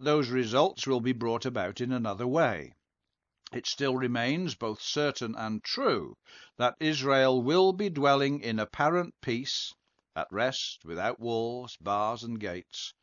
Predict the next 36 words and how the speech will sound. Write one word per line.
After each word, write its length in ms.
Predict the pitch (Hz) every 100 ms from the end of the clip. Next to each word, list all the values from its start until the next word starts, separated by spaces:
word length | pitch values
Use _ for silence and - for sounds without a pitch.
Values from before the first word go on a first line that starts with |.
| _ _ _
when 260 | - 110 107
the 160 | 107 104
invasion 640 | 101 98 117 131 139 139
of 200 | 92 87
Gog 380 | 98 101 104 -
comes 340 | - 110 104 101
from 300 | - 98 95
the 100 | 101
north, 400 | 95 82 80 -
as 140 | 87
described 640 | - 87 - 90 85 85
in 100 | 85
Ezekiel's 600 | 90 82 87 - 87 85 -
prophecy. 640 | - 65 - - 57 50 _ _ _ - - -
This 200 | 127 139
is 140 | 127
very 320 | 117 156 202
clear 400 | 190 160 113 95
from 220 | - 107
the 80 | 107
words 420 | 110 117 117 101
of 120 | 113 104
verses 460 | 117 113 - 110
fourteen 680 | - - 139 147 - 135 127
and 160 | 120 113
fifteen. 800 | - 117 - - 104 78 64 - _ _ _ _ _ _ - _ _
"In 240 | 107 139 139
that 300 | 120 107 101
day, 480 | 113 117 170 185 147
when 400 | 120 143 151 151
my 180 | 143
people 560 | 143 - 175 - 160 160
of 300 | 156 151 -
Israel 600 | 170 151 131 160 160 165
dwelleth 500 | 139 156 165 170 160
safely, 840 | - - 202 180 - 95 80 65